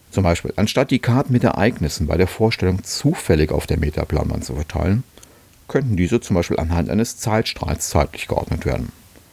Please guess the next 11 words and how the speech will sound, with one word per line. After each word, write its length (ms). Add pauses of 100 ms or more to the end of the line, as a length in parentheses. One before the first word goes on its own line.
(500)
Oder 200
man 120
nimmt 240
anhand 280
eines, 340 (140)
anstatt 460
eines 200
einfachen 380
Zeitstrahls 720
einfach 240
den 200